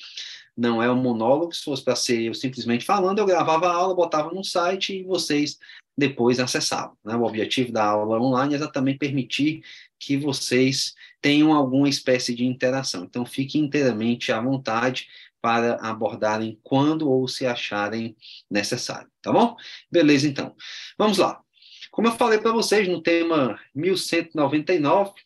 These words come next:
que re-, representou efetivamente a primeira manifestação meritória do Supremo sobre a nova lei de improbidade,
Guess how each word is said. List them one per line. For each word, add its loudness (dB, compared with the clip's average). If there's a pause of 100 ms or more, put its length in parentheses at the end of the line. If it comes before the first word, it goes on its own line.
(680)
que -12 (340)
re-, -20 (520)
representou 0
efetivamente -2 (360)
a -2
primeira 4
manifestação -2 (340)
meritória 4
do -8
Supremo -4
sobre 0 (300)
a -4
nova 2
lei -2
de -8
improbidade, 0